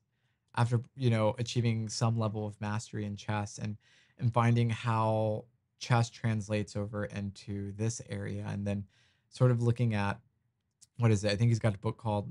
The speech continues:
you know, The Art of Learning, where he talks about the transference of, um,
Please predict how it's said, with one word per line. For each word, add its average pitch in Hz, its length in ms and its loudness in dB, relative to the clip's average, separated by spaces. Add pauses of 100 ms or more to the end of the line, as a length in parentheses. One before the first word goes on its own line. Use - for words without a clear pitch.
(120)
you 117 100 -2
know, 104 100 0
The 95 100 -4
Art 110 180 -2
of 104 180 -10
Learning, 110 400 -2
where 104 100 -6
he 104 60 -6
talks 101 320 -10
about 101 320 -4
the 98 60 -8
transference 104 960 -6
of, 101 300 -4 (680)
um, 101 540 -2